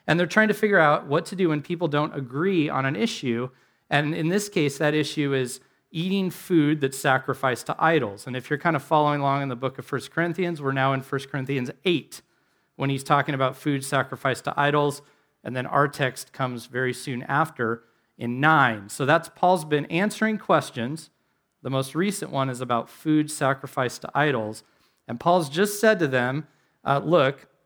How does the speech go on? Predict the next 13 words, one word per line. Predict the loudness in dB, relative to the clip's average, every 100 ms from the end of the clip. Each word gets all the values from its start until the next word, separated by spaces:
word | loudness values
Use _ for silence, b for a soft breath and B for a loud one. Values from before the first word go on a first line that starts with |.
| _ _ _ _ _ _ _ -8
you | -4 0
can | 2
have | 2 2
knowledge | 2 2 4 4 4 2 0 -6
on | -2 0 0
this | -4
particular | -6 -8 -6 -4 0 4
issue | 2 2 -4 -4 -4 _ -8
about | 0 0 0
food | -4 -4 -2
sacrificed | -2 -2 -4 -4 -4
to | -6 -4
idols | -2 -2 -4 -8